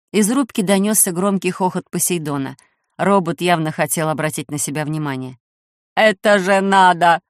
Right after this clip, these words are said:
рокотал он. «Эроста! Ха-ха-ха-ха-ха!» «Что случилось?» Полина даже поднялась из-за стола. «Какой Эрос?» «Эрос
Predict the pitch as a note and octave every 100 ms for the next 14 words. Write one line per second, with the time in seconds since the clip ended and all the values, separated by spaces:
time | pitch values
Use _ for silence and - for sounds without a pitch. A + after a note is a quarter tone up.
0 | - E3 E3+ D#3+ E3+ D#3+ C#3+ C#3 _ _
1 | _ _ _ A#3 B3+ B3 G#3+ F#3+ - -
2 | D#3+ - _ _ C4 B3 - A3 G3+ -
3 | G#3 F#3+ - F#3+ D#3+ - F3+ C#3+ - _
4 | _ _ _ _ - B3 G#3+ A#3 - C4+
5 | C#3+ - - _ _ _ G#3 A3 G3+ G3
6 | F#3 F3 - F3+ G3+ D#3+ C#3+ E3 D#3+ -
7 | E3+ C#3 - _ _ _ _ D#3+ - A3
8 | - B3+ D3+ - - _ _ _ _ _
9 | _ _ _ _ _ _ - A#3 A3 G#3
10 | G3+